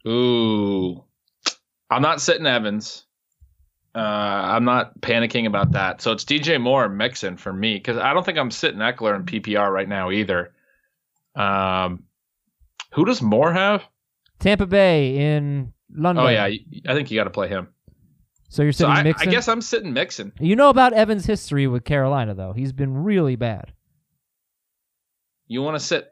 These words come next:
Speaker 1: Mike Evans?
Speaker 2: I mean, he's been really <laughs> bad against Carolina, including this year.
Speaker 1: Yeah, I, I, I'm
Speaker 2: I
Speaker 1: not
Speaker 2: probably, no, no,
Speaker 1: overreacting.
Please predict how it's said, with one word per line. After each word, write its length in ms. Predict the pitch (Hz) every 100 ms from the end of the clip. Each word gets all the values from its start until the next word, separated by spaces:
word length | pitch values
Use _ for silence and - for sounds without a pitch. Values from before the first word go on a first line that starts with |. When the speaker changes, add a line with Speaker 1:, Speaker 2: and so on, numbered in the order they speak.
| _
Speaker 1:
Mike 240 | 113 123 131
Evans? 500 | 117 151 165 - - _ _ _ _ _ _ _ _
Speaker 2:
I 80 | -
mean, 400 | 175 208 208 180 - _ _ _ _ _ _ _
he's 260 | 131 143 135
been 260 | - 240 170
really 260 | 226 220
<laughs> 20 |
bad 440 | 165 151 196 170 151
against 280 | 151 143 -
Carolina, 540 | 160 147 143 165 131
including 420 | 117 196 240 302
this 220 | 160 165
year. 360 | 156 233 151 101 _ _ _ _ _ _
Speaker 1:
Yeah, 460 | 127 123 123 120 113 -
I, 260 | 131 131
I, 720 | 113 139 151 151 147 143 127 113 _ _ _ _ - - -
I'm 100 | 208
Speaker 2:
I 40 |
Speaker 1:
not 60 | -
Speaker 2:
probably, 220 | 240 214
no, 120 | 196
no, 80 |
Speaker 1:
overreacting. 40 | 185